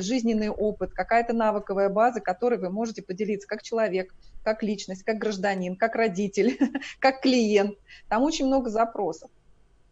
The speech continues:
И поэтому, опять же, мы возвращаемся к тому, что себя надо продвигать, о себе надо заявлять. И вот эти две площадки, Deadline Media и Pressfit, они являются очень хорошим таким подспорьем.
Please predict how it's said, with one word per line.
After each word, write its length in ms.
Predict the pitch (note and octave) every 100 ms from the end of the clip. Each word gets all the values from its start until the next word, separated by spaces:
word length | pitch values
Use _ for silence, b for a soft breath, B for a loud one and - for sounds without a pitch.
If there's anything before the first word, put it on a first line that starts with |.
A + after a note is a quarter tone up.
| _ -
И 80 |
поэтому, 600 | G3 G3+ A#3 B3+ A#3+ A3+
опять 320 | - A3 C#4+ B3
же, 80 |
мы 80 | G3+
возвращаемся 580 | G3 G#3 G#3 - G#3 -
к 60 | -
тому, 260 | G#3 B3
что 180 | C4+ G3
себя 380 | G3 G3+ A#3+ B3
надо 240 | G#3 G#3+
продвигать, 720 | G3+ F3+ F3 F3 F3 F#3+ - -
о 160 | F3+ F#3
себе 260 | G#3 C4
надо 260 | G#3+ G#3+ F#3+
заявлять. 600 | E3+ F#3 F3 F#3+ A3 -
И 80 | G#3
вот 160 | G3
эти 160 | C4 A#3
две 220 | F#3+ A3
площадки, 640 | - F#3 G3 - D4+ D4+ -
Deadline 520 | F#3 G3 G3 F#3+ F#3+
Media 320 | F#3+ F3+ F3+
и 160 | - G3
Pressfit, 500 | G3+ G3+ - D#4+ E4+ B B B
они 420 | F#3 A#3+ D4 B3
являются 460 | G3 A3+ B3 A#3 -
очень 240 | B3+ -
хорошим 480 | - F#3+ A#3 - F#3
таким 260 | F3+ G3 F#3
подспорьем. 720 | G3 G3 - G3+ F#3 C#3+